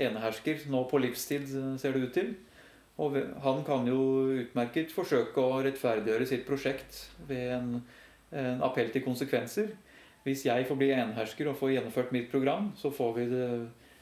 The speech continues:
de best, best tenkelige konsekvenser, for da får vi strømlinjeformet samfunnet og lagt til rette for verdiskapning.»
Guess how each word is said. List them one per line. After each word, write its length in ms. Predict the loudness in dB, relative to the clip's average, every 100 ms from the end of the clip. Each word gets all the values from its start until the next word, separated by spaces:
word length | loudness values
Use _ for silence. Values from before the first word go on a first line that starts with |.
| -6
de 120 | 0 2
best, 320 | 2 -2 -4 -2 0 2
best 220 | 2 2
tenkelige 320 | 0 2 0
konsekvenser, 640 | 0 0 0 -2 -2 -4 -6 -18 -6
for 160 | 0
da 80 | 0 0 -10 -20 -20 -6
får 140 | -4 -2
vi 140 | 0 0 -2
strømlinjeformet 760 | 0 0 0 -2 -2 0 0 0
samfunnet 440 | 0 0 -6 -4
og 280 | -6 -8 -6
lagt 240 | -6 0
til 80 | 0
rette 160 | 0 -4
for 160 | -2
verdiskapning.» 640 | 0 -2 -2 -2 -2 -8